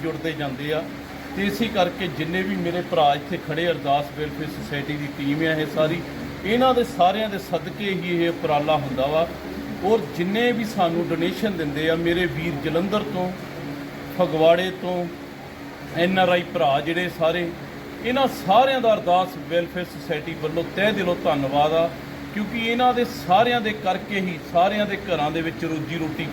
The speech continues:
ਪਹੁੰਚਦੀ ਆ। ਔਰ ਤੁਹਾਡਾ ਜਿਹੜੀ ਨਿੱਕੀ ਨਿੱਕੀ ਪੈਨੀ ਆਉਂਦੀ ਆ, ਉਹ ਸਾਰੀ ਅਰਦਾਸ ਵੈਲਫੇਅਰ ਸੁਸਾਇਟੀ ਜ਼ਰੂਰਤਮੰਦ ਪਰਿਵਾਰਾਂ ਨੂੰ ਦਿੱਤੀ ਜਾਂਦੀ ਆ। ਔਰ ਤੁਸੀਂ ਵੱਧ ਚੜ੍ਹ ਕੇ ਹੋਰ ਅਰਦਾਸ ਵੈਲਫੇਅਰ ਸੁਸਾਇਟੀ ਦਾ ਸਾਥ ਦਿਓ, ਤਾਂ ਕਿ ਜਿਹੜਾ ਇਹ ਪਰਿਵਾਰ ਹੈ, ਇਹਦੇ 'ਚ ਵੀ ਹੋਰ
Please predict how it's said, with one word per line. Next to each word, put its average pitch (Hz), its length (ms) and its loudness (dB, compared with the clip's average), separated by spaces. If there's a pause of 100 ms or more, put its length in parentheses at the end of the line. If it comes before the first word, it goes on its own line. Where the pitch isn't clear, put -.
ਪਹੁੰਚਦੀ 170 460 -2
ਆ। 165 120 2 (440)
ਔਰ 214 220 4
ਤੁਹਾਡਾ 196 340 4
ਜਿਹੜੀ 202 220 0
ਨਿੱਕੀ 196 340 -4
ਨਿੱਕੀ 208 280 -4 (140)
ਪੈਨੀ 226 320 0
ਆਉਂਦੀ 170 340 0
ਆ, 196 100 2 (120)
ਉਹ 208 80 -2 (100)
ਸਾਰੀ 185 280 4
ਅਰਦਾਸ 160 420 4
ਵੈਲਫੇਅਰ 165 440 -2
ਸੁਸਾਇਟੀ 151 380 -4 (100)
ਜ਼ਰੂਰਤਮੰਦ 165 560 -2 (100)
ਪਰਿਵਾਰਾਂ 143 420 2
ਨੂੰ 170 140 2
ਦਿੱਤੀ 143 300 -6
ਜਾਂਦੀ 156 340 -4
ਆ। 165 80 -2 (500)
ਔਰ 214 200 4
ਤੁਸੀਂ 226 220 -2 (100)
ਵੱਧ 214 220 4
ਚੜ੍ਹ 220 360 2
ਕੇ 226 100 0 (140)
ਹੋਰ 226 300 6
ਅਰਦਾਸ 180 480 0
ਵੈਲਫੇਅਰ 175 400 -2
ਸੁਸਾਇਟੀ 165 460 -4
ਦਾ 185 100 2 (120)
ਸਾਥ 160 280 2
ਦਿਓ, 160 280 -2 (500)
ਤਾਂ 202 200 4
ਕਿ 220 160 -2
ਜਿਹੜਾ 208 220 2
ਇਹ 214 220 2 (120)
ਪਰਿਵਾਰ 190 400 6
ਹੈ, 214 120 4
ਇਹਦੇ 233 220 -2
'ਚ - 120 -6
ਵੀ 202 220 -4
ਹੋਰ 185 180 -2